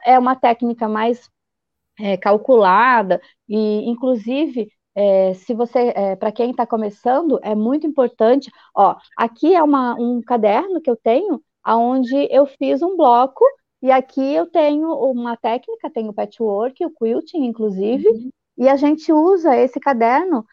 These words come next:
Speaker 1: pra fazer os desenhos. Opa, aqui, os desenhos de patchwork. Então, a gente faz, é, todos os desenhos que, todos os blocos que a gente vai,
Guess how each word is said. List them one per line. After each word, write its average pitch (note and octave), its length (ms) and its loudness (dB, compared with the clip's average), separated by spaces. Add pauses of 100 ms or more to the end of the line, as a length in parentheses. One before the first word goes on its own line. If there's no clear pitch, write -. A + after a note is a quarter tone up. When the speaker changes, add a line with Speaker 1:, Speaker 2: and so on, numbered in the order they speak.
(180)
Speaker 1:
pra B3+ 100 -2
fazer C4 340 2
os C4 120 -2
desenhos. C#4 760 -2 (280)
Opa, F4 260 -10 (440)
aqui, A3+ 320 -4
os G3+ 120 -2
desenhos B3+ 460 4
de D4+ 60 0
patchwork. A#3+ 680 2 (420)
Então, A#3 260 2
a B3+ 80 4
gente C4+ 280 -2
faz, G#3 460 0 (380)
é, F#3+ 760 2 (140)
todos D4+ 300 0
os F4+ 100 -2
desenhos A3+ 720 -2 (440)
que, A#3 680 0
todos B3 220 -2
os C4+ 120 -6
blocos B3 540 4
que - 80 -4
a A3+ 40 -4
gente A3 260 -6
vai, F#3+ 240 0